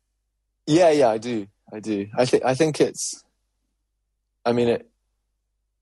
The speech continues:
it just, I, I, it was what I started doing. That's, I, I made, like, a, you know, back when I was first working with Brian, I made a couple albums of my stuff with him, kind of helping out. And it was, it wasn't by any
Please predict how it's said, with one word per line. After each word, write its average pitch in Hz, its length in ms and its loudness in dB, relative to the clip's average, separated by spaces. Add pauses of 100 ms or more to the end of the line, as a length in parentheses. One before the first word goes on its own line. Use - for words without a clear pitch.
(680)
it - 80 -2
just, - 720 -8
I, 107 180 2
I, 123 120 2
it 143 60 0
was 135 140 -4
what 165 140 4
I 139 80 4
started 131 420 -2
doing. 104 240 -6
That's, - 220 -12
I, 104 140 -4 (140)
I 110 100 -6
made, 113 200 -2
like, 104 160 -6
a, 104 140 -4 (560)
you 104 80 -2
know, 98 80 2
back 101 200 0
when 104 120 -4
I 95 100 -2
was 95 360 -6
first 104 320 0
working 95 200 -2
with 92 100 -4
Brian, 98 280 2
I 92 60 -2
made 95 160 0
a 95 80 -4 (840)
couple - 260 0
albums 101 280 0
of 92 80 0
my 98 140 4
stuff 98 300 -2 (380)
with 101 240 2
him, 95 220 2
kind 95 140 0
of 95 100 -6 (720)
helping 101 280 4
out. 95 240 2
And 107 100 2
it 104 60 2
was, 107 160 0
it 110 120 4
wasn't 123 300 2
by 110 160 4
any 107 360 -4